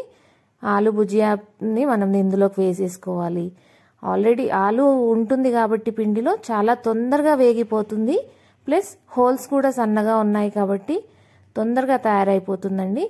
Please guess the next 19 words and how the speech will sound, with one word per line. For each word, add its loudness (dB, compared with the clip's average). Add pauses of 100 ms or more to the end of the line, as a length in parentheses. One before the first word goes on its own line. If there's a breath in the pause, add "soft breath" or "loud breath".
(100)
కేవలం 2
ఒక -4 (100)
నిమిషమే -2 (160)
టైమ్ 0
పడుతుంది, -2
ఎక్కువ -4 (100)
టైమ్ 0
పట్టదు -2
వేగడానికి. -2 (720 soft breath)
చూసారా, -2 (320)
కొంచెం 0 (120)
ఎల్లోయిష్గా 0 (100)
వచ్చిందంటే -4 (180)
తీసేసుకోవాలి. -2 (200)
ఆ -2 (100)
వేడికి 0 (120)
సర్దుకుంటుంది -2
మనకి. -6 (680 soft breath)
ఇలా -4